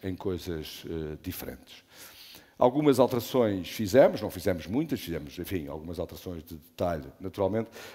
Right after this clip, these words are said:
mas a alteração mais importante foi a supressão deste pátio aqui, e, portanto, a casa ficou com dois pátios e esta calote, portanto, serão os pontos brancos. Este ponto, este pátio, acabámos por suprimir,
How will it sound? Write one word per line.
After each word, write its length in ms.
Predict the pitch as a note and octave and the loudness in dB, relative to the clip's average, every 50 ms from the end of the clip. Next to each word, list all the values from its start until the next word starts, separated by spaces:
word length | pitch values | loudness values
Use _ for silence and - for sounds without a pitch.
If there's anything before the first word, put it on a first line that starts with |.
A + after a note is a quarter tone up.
| - - | 0 4
mas 160 | A2+ A#2+ A#2+ | 4 8 10
a 40 | C3+ | 10
alteração 480 | A#2 A2 - A#2 A2+ G#2+ - B2 A2 | 8 8 6 4 2 4 4 4 4
mais 220 | G2+ G#2 G#2 G2+ G#2+ | 6 4 4 2 2
importante 400 | G2+ E2+ - - A2+ G#2+ F2+ - | 0 -6 -4 -2 -2 -2 -2 -2
foi 380 | - - G#2+ G#2 G#2 G#2 - - | -4 -4 -2 -2 -2 -2 -4 -6
a 60 | F#2 | -10
supressão 580 | - - A#2+ G2 - - - - G#2+ F#2+ F2+ E2 | -10 -8 -8 -8 -8 -4 0 2 2 2 0 -2
deste 540 | D#2 F2 E2+ - - - - F2 D#2+ D2+ - _ | -6 -6 -6 -8 -10 -10 -8 -8 -8 -8 -8 _
pátio 400 | - D#2+ - - - - - - - _ _ _ _ _ _ _ _ _ _ _ _ _ _ _ _ _ - | -2 -2 -2 -2 -6 -16 -20 -20 -20 _ _ _ _ _ _ _ _ _ _ _ _ _ _ _ _ _ -8
aqui, 480 | - F#2 - - A2+ A2 A#2 A#2+ A#2 - - - - _ _ _ - | -8 -8 -6 -2 -2 -2 -2 -2 -4 -10 -18 -20 -20 _ _ _ -16
e, 40 | |
portanto, 400 | D#2 - - - G2+ F2 D#2+ - | -16 -14 -4 -2 -2 -2 -2 -4
a 20 | F2 | -4
casa 240 | - F#2 E2 D#2 D#2 | -2 -2 -2 -2 -4
ficou 200 | - - - D2+ | -8 -10 -12 -12
com 180 | - - D#2+ D#2 | -10 -12 -12 -8
dois 280 | D2+ G2+ G2 F2+ - | -4 -4 -4 -4 -4
pátios 560 | - - G2 F#2+ F#2 - - E2 D#2 - - - - - - _ _ - | -2 -2 0 0 0 -2 -4 -8 -12 -12 -14 -20 -20 -20 -20 _ _ -6
e 340 | F#2+ F#2+ F#2+ F2+ F2+ - - - | -4 -2 0 -2 -2 -4 -6 -4
esta 460 | F#2 F#2 F2 - - - F#2 D#2+ D#2 | -2 -2 -2 -4 -4 -4 -4 -4 -6
calote, 680 | - - G2 E2+ D#2 E2 E2 D#2 - - - E2 D2+ D2 - _ _ _ _ _ _ | -6 -6 -4 -4 -2 -2 -4 -4 -6 -10 -14 -14 -14 -14 -16 _ _ _ _ _ _
portanto, 260 | - - B2+ C3+ - | -12 -10 -10 -10 -8
serão 140 | - D#2+ D#2 | -8 -8 -8
os 100 | D#2 - | -8 -10
pontos 580 | - - E2+ D#2+ D#2 - - F2 D#2+ D2 - | -12 -10 -10 -10 -12 -14 -14 -14 -16 -16 -16
brancos. 320 | - - C#2 A#1+ - - - | -12 -10 -10 -10 -8 -8 -8
Este 180 | E2 E2 - | -10 -10 -10
ponto, 340 | - - F#2 F2+ E2 - - - | -8 -8 -8 -8 -8 -10 -10 -10
este 160 | G2 F#2 - | -10 -10 -6
pátio, 380 | - - G2 F#2 - - - - - - - - - - - _ - | 0 2 2 2 2 -2 -10 -16 -18 -20 -20 -20 -20 -20 -16 _ -10
acabámos 480 | F#2 - G2+ D#2 F2 E2+ E2 E2 - | -6 -4 -2 0 2 0 0 0 -4
por 220 | - - E2+ D#2+ D#2+ | -10 -14 -14 -14 -14
suprimir, 640 | - - - F2+ D#2+ F#2 F2 F2 F2+ F#2 F#2+ F#2 | -14 -14 -14 -10 -8 -6 -4 -2 -2 -2 -2 -4